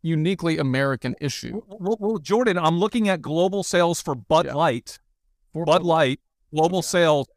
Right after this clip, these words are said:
Speaker 2: I, I, it could be wrong, five billion is what is the number
Speaker 1: Okay.
Speaker 2: that I'm seeing. So,
Speaker 1: Right.
Speaker 2: so what I'm thinking is,
Speaker 1: Yeah,
Speaker 2: I'm thinking
Speaker 1: sure, I
Speaker 2: that
Speaker 1: could see five billion global for Bud Light, uh, but you, but compared to what, like I said, I think Anheuser-Busch's North America revenue is, like, twenty or thirty billion dollars.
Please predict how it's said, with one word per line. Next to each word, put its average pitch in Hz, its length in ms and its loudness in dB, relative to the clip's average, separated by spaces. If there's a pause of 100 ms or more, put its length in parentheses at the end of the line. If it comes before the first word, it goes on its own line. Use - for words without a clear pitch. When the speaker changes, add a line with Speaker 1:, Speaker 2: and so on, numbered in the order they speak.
Speaker 2:
I, 139 140 0 (140)
I, 139 80 2 (400)
it 165 180 -6
could 185 160 0
be 190 80 0
wrong, 175 300 2 (100)
five 160 340 2
billion 135 440 0
is 101 100 -8
what 143 140 -4
is 120 100 -2
the 135 60 -2
number 135 220 0
Speaker 1:
Okay. 127 80 -2
Speaker 2:
that 117 120 2
I'm 107 100 0
seeing. 107 440 -4 (240)
So, 156 240 2
Speaker 1:
Right. - 80 -4
Speaker 2:
so 156 200 2
what 156 200 2
I'm 151 100 2
thinking 185 360 -2
is, 127 360 -2 (400)
Speaker 1:
Yeah, 311 240 0
Speaker 2:
I'm 180 80 0
thinking 170 160 -4
Speaker 1:
sure, 262 60 2
I 233 40 0
Speaker 2:
that 220 60 -2
Speaker 1:
could 247 140 -8
see 254 180 -4
five 170 260 0
billion 151 300 -4
global 135 340 -4
for 143 200 -10 (240)
Bud 135 240 2
Light, 123 500 -2 (160)
uh, 151 160 -2
but 190 160 -2
you, 190 80 -4
but 185 300 -4
compared 190 420 -2
to 208 60 0
what, 170 340 0 (420)
like 160 120 -2
I 151 40 0
said, 170 300 2
I 151 60 -2
think 175 240 -4
Anheuser-Busch's 147 880 -2 (120)
North 156 200 -4
America 139 320 -2
revenue 123 320 -2
is, 120 100 -8
like, 120 140 -10
twenty 135 200 -4
or 123 80 -2
thirty 131 280 -2
billion 143 320 0
dollars. 156 460 0